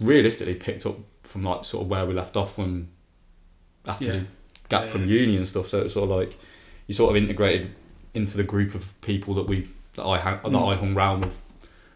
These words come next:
Speaker 1: from that work, and you sort of, like, work with that dynamic. Like, obviously you've had a few of them on your podcast already, so
Speaker 2: Yeah,
Speaker 1: it's like,
Speaker 2: yeah.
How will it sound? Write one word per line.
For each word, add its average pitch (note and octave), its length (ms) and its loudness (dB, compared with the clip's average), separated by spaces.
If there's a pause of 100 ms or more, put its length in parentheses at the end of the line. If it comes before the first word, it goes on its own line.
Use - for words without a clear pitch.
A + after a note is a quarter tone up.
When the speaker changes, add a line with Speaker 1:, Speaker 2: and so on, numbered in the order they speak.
Speaker 1:
from G2 260 -2
that F2+ 220 2
work, G2 340 0
and F#2+ 80 -6
you F#2 60 -6
sort - 260 -8
of, G#2+ 120 -12
like, - 220 -6 (140)
work G2 300 -2
with F#2+ 120 -4
that - 200 -4
dynamic. F#2+ 560 -2
Like, F2+ 200 -2 (600)
obviously F2+ 220 -10
you've F2+ 80 -8
had F2 100 -6
a - 20 -8
few F#2 140 -4
of F2+ 80 -4
them F2+ 100 -6
on F2 120 -4
your F2 60 -8
podcast F#2 440 -8
already, G2 360 -2
so G#2+ 140 -6
Speaker 2:
Yeah, A2 60 -2
Speaker 1:
it's - 120 -8
like, F#2 200 0
Speaker 2:
yeah. - 60 -12